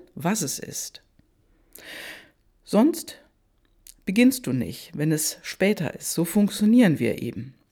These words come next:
Ja, und die meisten Menschen, das heißt, nur zwei von zehn Menschen machen das. Acht Menschen machen das nicht.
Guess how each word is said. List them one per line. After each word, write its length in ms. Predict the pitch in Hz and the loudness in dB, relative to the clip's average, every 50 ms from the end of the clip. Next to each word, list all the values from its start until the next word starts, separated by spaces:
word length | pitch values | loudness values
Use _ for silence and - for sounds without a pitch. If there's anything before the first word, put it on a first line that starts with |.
| - - - - - - - | -20 -20 -20 -20 -20 -14 0
Ja, 120 | - 165 175 | 4 4 4
und 120 | 196 185 | 6 6
die 80 | 202 196 | 6 6
meisten 480 | 196 208 233 285 311 - - - 180 | 6 6 4 4 2 2 0 0 0
Menschen, 580 | 170 160 143 143 151 - - 190 262 349 370 - - - - | 0 2 0 0 -2 -2 2 2 2 2 2 -4 -12 -6 -4
das 200 | 170 170 - - | -4 -4 -2 -2
heißt, 420 | 180 175 180 190 185 - - - - - - _ _ - | 0 2 2 0 0 -4 -8 -12 -18 -20 -20 _ _ -2
nur 280 | 185 185 180 185 180 | 0 0 0 0 -2
zwei 440 | - - - - 214 262 277 302 311 | -2 -2 2 2 2 4 4 2 0
von 300 | - - - 214 214 214 | -2 -2 0 2 2 2
zehn 580 | 214 - - 220 190 170 131 117 113 120 123 - _ _ _ | 2 0 0 2 2 2 2 0 -2 -4 -8 -12 _ _ _
Menschen 580 | 151 151 156 160 165 170 - - 180 180 180 - - | 0 2 2 2 0 -2 -2 -2 -2 -2 -2 -4 -2
machen 400 | 175 185 196 180 - 123 110 - | 0 2 2 0 0 -4 -4 -4
das. 380 | - - - - - - - - - - - - _ - | -4 -6 -8 -10 -14 -14 -16 -20 -20 -20 -20 -20 _ -4
Acht 340 | - 269 - - - - 165 | -2 -2 -2 -6 -6 -4 -4
Menschen 520 | 143 139 143 139 - 185 180 190 185 - _ | -2 -2 -2 -4 -2 -4 -4 -4 -4 -8 _
machen 360 | 143 117 113 - - 143 147 | -8 -6 -6 -4 -4 -2 0
das 240 | 165 175 175 - 196 | 0 0 0 2 2
nicht. 360 | 185 143 104 - - - | 2 2 2 0 -6 -16